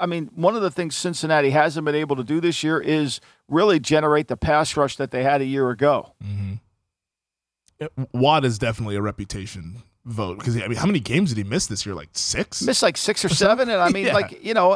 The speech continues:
Speaker 1: and
Speaker 2: It's almost
Speaker 1: so,
Speaker 2: half
Speaker 1: like,
Speaker 2: the
Speaker 1: how do you
Speaker 2: year.
Speaker 1: get him in there? You know, like,
Speaker 2: <laughs>
Speaker 1: it, it, it, it,
Speaker 2: Like,
Speaker 1: it,
Speaker 2: he
Speaker 1: it is, but he's still a good player,
Speaker 2: Oh,
Speaker 1: but
Speaker 2: he's
Speaker 1: he's playing
Speaker 2: awesome.
Speaker 1: hurt. He's not the same player.
Speaker 2: Yeah.
Speaker 1: Ne-, neither is,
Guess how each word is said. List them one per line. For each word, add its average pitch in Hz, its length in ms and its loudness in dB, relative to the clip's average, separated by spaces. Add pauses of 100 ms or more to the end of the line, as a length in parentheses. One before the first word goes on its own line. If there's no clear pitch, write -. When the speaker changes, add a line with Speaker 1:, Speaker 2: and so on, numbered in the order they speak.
Speaker 1:
and - 80 -4
Speaker 2:
It's 208 60 -2
almost 214 160 4
Speaker 1:
so, 196 60 6
Speaker 2:
half 185 60 6
Speaker 1:
like, 190 80 -2
Speaker 2:
the 190 100 -2
Speaker 1:
how 208 80 2
do 247 60 -2
you 302 80 -2
Speaker 2:
year. - 60 -4
Speaker 1:
get 220 140 0
him 214 100 0
in 233 160 0
there? 131 280 0
You 147 160 0
know, 180 200 6
like, 170 240 0 (320)
Speaker 2:
<laughs> - 300 -20
Speaker 1:
it, 180 180 -4
it, - 220 2
it, - 220 0
it, 165 200 0
Speaker 2:
Like, 175 100 2
Speaker 1:
it, 165 40 0
Speaker 2:
he 170 60 -2 (120)
Speaker 1:
it 165 60 4
is, 214 320 2
but 156 240 0
he's 185 180 -2
still 311 280 0
a 240 60 2
good 185 240 0
player, 190 380 2
Speaker 2:
Oh, 233 60 2
Speaker 1:
but 220 80 4
Speaker 2:
he's 226 100 0
Speaker 1:
he's - 40 -10
playing 156 300 2
Speaker 2:
awesome. 120 100 -4
Speaker 1:
hurt. 120 160 0
He's 175 180 -4
not 202 200 2
the 143 100 -4
same 147 300 -2
player. 110 440 0 (140)
Speaker 2:
Yeah. 170 180 -2
Speaker 1:
Ne-, 160 180 0
neither 214 400 4
is, 190 280 0